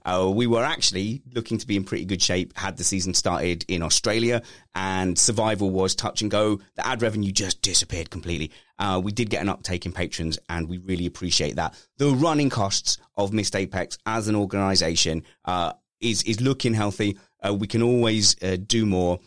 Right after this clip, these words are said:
Uh, and I'm, I'm always trying to resist the <laughs> temptation of, of going back to a full-time engineering job that would affect Missed Apex podcast. But if you want to be a patron and support this podcast,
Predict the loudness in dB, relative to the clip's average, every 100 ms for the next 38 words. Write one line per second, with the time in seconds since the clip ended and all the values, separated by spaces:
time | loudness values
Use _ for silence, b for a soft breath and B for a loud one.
0 | b -8 -4 -2 -2 -2 -2 -2 -2 0
1 | 2 2 2 0 -2 -2 -2 -2 0 0
2 | 0 -2 0 0 2 4 4 0 -4 B
3 | B 0 2 0 -2 -4 0 0 0 -2
4 | -4 -4 -2 -2 -2 -2 0 0 0 0
5 | 0 0 -2 -4 -10 -6 -6 -4 -6 -6
6 | -12 -14 B B -8 -4 -2 -4 -4 -8
7 | -4 -4 -2 -2 -2 0 0 0 0 -2
8 | 2 2 2 0 -2 -2 -2 -2 0 0
9 | 0 2 2 2 0 0 -2 -2 -2 0
10 | 0